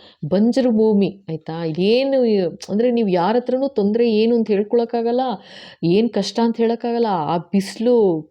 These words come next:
ಆ, ಆ ಥರ ಒಣಗೋಗೋ ರೀತಿ, ಲೈಕ್ ಒಂಥರ ಒಬ್ರೇ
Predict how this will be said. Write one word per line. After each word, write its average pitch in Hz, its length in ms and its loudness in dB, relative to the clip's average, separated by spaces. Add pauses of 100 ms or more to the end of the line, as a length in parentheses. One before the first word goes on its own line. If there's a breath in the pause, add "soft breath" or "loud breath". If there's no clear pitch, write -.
ಆ, 143 420 -6
ಆ - 20 0
ಥರ 196 320 -4 (920 loud breath)
ಒಣಗೋಗೋ 240 760 2
ರೀತಿ, 226 460 -2 (200)
ಲೈಕ್ 190 200 -4
ಒಂಥರ 185 220 -4 (640)
ಒಬ್ರೇ 175 720 -2